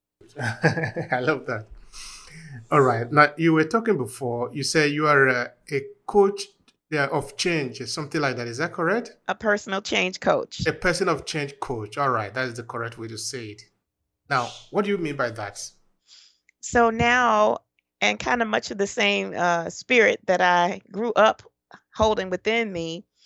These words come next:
Speaker 2: and all of those experiences, I've worked with individuals. And as I mentioned before, I believe that the restoration of family is so important to an individual and so important to our family. And so as a personal change coach,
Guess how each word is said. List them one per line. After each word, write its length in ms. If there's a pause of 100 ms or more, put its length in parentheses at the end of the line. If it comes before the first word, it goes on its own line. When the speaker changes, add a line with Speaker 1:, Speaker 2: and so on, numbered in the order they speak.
(220)
Speaker 2:
and 160
all 240
of 80
those 260
experiences, 1120 (260)
I've 220
worked 220
with 120
individuals. 960 (480)
And 120
as 140
I 60
mentioned 260
before, 320
I 80
believe 340
that 200
the 80
restoration 580
of 140
family 680 (400)
is 140
so 240
important 680
to 280
an 140
individual 640
and 180
so 220
important 420
to 100
our 120
family. 680 (440)
And 160
so 500 (240)
as 140
a 40
personal 440
change 420
coach, 480